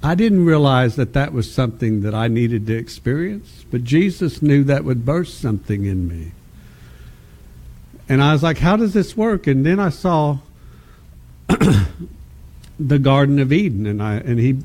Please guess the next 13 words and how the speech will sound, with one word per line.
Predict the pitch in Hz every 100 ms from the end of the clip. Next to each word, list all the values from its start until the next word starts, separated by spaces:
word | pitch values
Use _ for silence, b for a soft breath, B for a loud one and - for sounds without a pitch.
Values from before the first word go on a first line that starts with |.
| -
walked | 123 139 - 180
me | 160
through | - 165
the | 147
Garden | 147 147 143 139
of |
Eden, | 151 190 135 101
and | 95
we, | 110 107 -
he | - 123
tutored | 139 - 185 196 135
me. | 107 110 123
And | 117 113